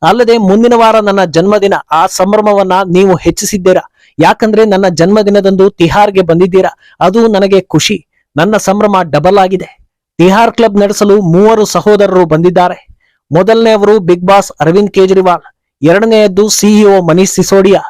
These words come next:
ಮೂರನೆಯದ್ದು ಸಿಇಒ ಸತ್ಯೇಂದರ್ ಜೈನ್ ಅಂತ ಸುಕೇಶ್ ಲೇವಡಿ ಮಾಡಿದ್ದ. ಅಷ್ಟೇ ಅಲ್ಲದೆ ಮುಂದಿನ ದಿನಗಳಲ್ಲಿ ಕೇಜ್ರಿವಾಲ್ರ ಎಲ್ಲ ಅಕ್ರಮ ಹೊರಬರಲಿದೆ. ಈಗಾಗ್ಲೇ ದೆಹಲಿಯ ಬಡವರ ಮೇಲೆ ಹತ್ತು ರೀತಿಯ ಹಗರಣ ಮಾಡಿದ್ದೀರಾ,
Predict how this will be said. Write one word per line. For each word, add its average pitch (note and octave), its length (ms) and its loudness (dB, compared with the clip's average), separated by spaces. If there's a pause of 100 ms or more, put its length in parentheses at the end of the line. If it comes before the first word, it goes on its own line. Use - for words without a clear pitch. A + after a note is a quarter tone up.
(420)
ಮೂರನೆಯದ್ದು A3+ 640 2
ಸಿಇಒ A3 680 2
ಸತ್ಯೇಂದರ್ G#3+ 540 0
ಜೈನ್ F#3+ 240 2
ಅಂತ F#3 160 -2 (120)
ಸುಕೇಶ್ F#3+ 460 -2
ಲೇವಡಿ F#3 320 2
ಮಾಡಿದ್ದ. F3+ 320 -2 (520)
ಅಷ್ಟೇ D#3 300 -2
ಅಲ್ಲದೆ G3+ 360 2 (300)
ಮುಂದಿನ A3 380 2 (100)
ದಿನಗಳಲ್ಲಿ G#3 500 0
ಕೇಜ್ರಿವಾಲ್ರ G3 640 0 (200)
ಎಲ್ಲ F#3+ 240 2
ಅಕ್ರಮ G3 500 -2
ಹೊರಬರಲಿದೆ. F#3 800 -2 (460)
ಈಗಾಗ್ಲೇ F3+ 440 2
ದೆಹಲಿಯ G#3+ 480 0
ಬಡವರ G3 380 0
ಮೇಲೆ G#3 280 0
ಹತ್ತು A3 420 -4
ರೀತಿಯ G#3 360 0
ಹಗರಣ F#3 360 -2
ಮಾಡಿದ್ದೀರಾ, F#3+ 640 -2